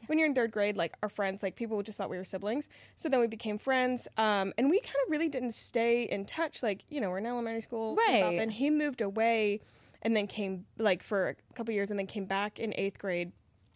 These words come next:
Speaker 1: said hello, whatever. And then I moved for high school.
Speaker 2: Got
Speaker 1: Did
Speaker 2: it.
Speaker 1: not stay in contact, um, did not talk. And then there's this program. I think they have it across, like,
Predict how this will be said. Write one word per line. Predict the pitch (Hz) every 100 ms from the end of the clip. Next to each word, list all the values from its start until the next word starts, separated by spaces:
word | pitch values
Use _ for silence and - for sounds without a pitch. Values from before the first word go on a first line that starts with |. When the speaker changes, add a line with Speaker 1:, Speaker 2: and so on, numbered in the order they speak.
| _ _ -
Speaker 1:
said | - - -
hello, | 190 185
whatever. | 180 185 170 - - - _
And | 220 220
then | 208 202 196 190 196 -
I | 208 214
moved | 208 180 120 - -
for | - 190
high | 233 302
school. | - - - -
Speaker 2:
Got | - 226
Speaker 1:
Did | 262
Speaker 2:
it. | 269
Speaker 1:
not | 254 220 -
stay | - 233 202 190
in | 202 202
contact, | - 185 185 185 165 160 - -
um, | 208 196 175 131 123 214 - _ _ 214
did | 220 214
not | 202
talk. | - 185 185 -
And | 214
then | 208 208
there's | 208 214
this | - 214 - - _
program. | - 254 269 320 349 370 - - - -
I |
think | - 440 622
they | 622 294
have | 196 226
it |
across, | 240 - 175 190 - - -
like, | 185 170